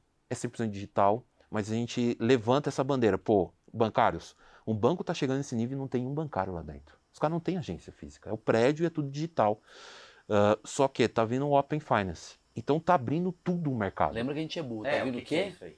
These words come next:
Speaker 1: O Open Finance. O que que é o Open Finance? Qualquer empresa vai poder vender pro cadastro de cliente. Por exemplo, ah, eu tenho uma seguradora.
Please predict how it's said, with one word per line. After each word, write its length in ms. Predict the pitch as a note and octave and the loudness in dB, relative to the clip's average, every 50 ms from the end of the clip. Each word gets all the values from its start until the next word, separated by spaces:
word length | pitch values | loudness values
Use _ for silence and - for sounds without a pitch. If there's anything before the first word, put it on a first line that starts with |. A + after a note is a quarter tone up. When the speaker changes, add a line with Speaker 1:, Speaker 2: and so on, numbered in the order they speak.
| _ - | _ -2
Speaker 1:
O 180 | C3 B2+ B2 C3+ | 0 4 6 6
Open 220 | D3+ - - D#3 D3 | 4 4 4 0 0
Finance. 320 | - - A2 F#2+ F#2+ - - | 2 2 2 2 2 -2 -2
O 20 | |
que 100 | D3 C#3 | -2 2
que 80 | - D3+ | 4 4
é 20 | |
o 20 | B2+ | 4
Open 180 | B2 - B2+ A#2 | 4 4 0 -2
Finance? 420 | - - G2 F2+ F2 E2 - - _ _ - - - - _ - | 2 2 0 0 0 -6 -8 -12 _ _ -20 -20 -20 -20 _ 2
Qualquer 280 | E3+ E3 D#3+ - F#3+ | 2 2 2 4 2
empresa 460 | G#3+ G3+ C#3 - - D3 D#3+ C#3+ B2 A2+ | 2 2 2 2 4 4 4 4 2 0
vai 120 | A#2 B2 | 0 0
poder 320 | - - C3 A#2+ B2+ D3 | 0 -2 0 2 2 0
vender 560 | C#3 D3 D#3+ D3+ C3+ A#2 A#2 B2 C#3 E3 E3+ - _ _ _ _ | 2 0 0 -2 0 2 4 4 4 4 0 -4 _ _ _ _
pro 120 | - C#3+ C#3+ | -2 -2 0
cadastro 440 | C#3 C#3+ C3+ A#2 A#2+ A#2+ B2 - C3 | 2 2 2 4 4 2 2 0 -6
de 80 | A#2 B2 | -10 -10
cliente. 400 | - - B2+ G#2+ F2+ E2 - - | -4 -2 -2 0 0 -2 -6 -4
Por 140 | - B2+ B2 | 0 4 4
exemplo, 480 | B2+ G#2+ G#2 G2 F2 - - E2+ - _ - - - _ _ - | 4 4 2 -2 -2 -2 -6 -12 -12 _ -20 -20 -20 _ _ -2
ah, 400 | G2+ G#2 G#2 G#2 G2+ G2+ G2+ - | 2 2 4 4 4 2 0 0
eu 140 | A#2 A2+ G#2 | 0 -2 0
tenho 380 | - B2 A#2 A#2+ B2 B2 B2 - | 2 0 0 2 0 -2 -2 -2
uma 320 | A#2+ A#2 A#2 A#2 A#2 A#2 | -2 -2 -2 0 0 0
seguradora. 640 | A#2 - B2+ A#2 B2 B2 B2 A2 G2 F#2+ F2 E2 D#2+ | 0 0 -2 -2 0 0 0 0 0 -2 -2 -2 -4